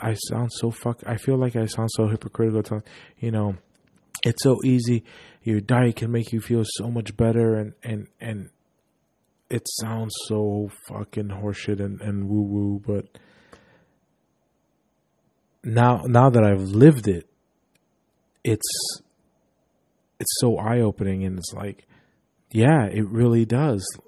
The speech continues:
It's so, everybody should be telling, like, yo, do you know how easy it is to feel fucking great? Like, you don't,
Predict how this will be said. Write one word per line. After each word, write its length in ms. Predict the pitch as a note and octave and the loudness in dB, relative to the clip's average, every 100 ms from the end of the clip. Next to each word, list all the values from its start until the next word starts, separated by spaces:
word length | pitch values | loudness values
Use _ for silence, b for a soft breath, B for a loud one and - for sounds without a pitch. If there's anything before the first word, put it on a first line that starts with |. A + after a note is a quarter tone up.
| _ | _
It's 260 | A#2+ - - | -8 -6 0
so, 280 | C#3 C3+ - B B B B _ _ _ _ _ _ _ _ _ _ _ _ _ _ - | 4 4 0 B B B B _ _ _ _ _ _ _ _ _ _ _ _ _ _ -2
everybody 480 | C#3+ D#3+ B2 A#2 A2 | 4 6 8 6 6
should 180 | A2+ | 0
be 100 | G#2+ | -2
telling, 380 | G#2+ A2+ A2 G#2 - - | 2 2 2 -2 -10 -6
like, 340 | A2+ A#2 - - _ b b b b b b _ | 0 0 -2 -16 _ b b b b b b _
yo, 320 | B2 C#3+ C3 G#2+ | 4 6 6 4
do 160 | A#2 | 2
you 160 | C#3+ D#3 | 6 6
know 240 | C3+ D3+ | 6 4
how 220 | C3+ C3+ - | 4 2 0
easy 420 | C3 C#3+ C#3 B2 | -2 -2 0 2
it 80 | A2+ | 4
is 260 | B2 A2+ - | 4 4 0
to 120 | - G#2 - | -4 -6 -2
feel 160 | A#2+ A2+ - | 0 0 0
fucking 320 | C#3 - G2+ | 0 2 -2
great? 460 | F#2+ F#2+ B2 D#3+ - _ - | 0 2 2 2 -4 _ -2
Like, 240 | G#2+ - | -2 2
you 80 | C3+ | 4
don't, 260 | E3 C3 | 6 4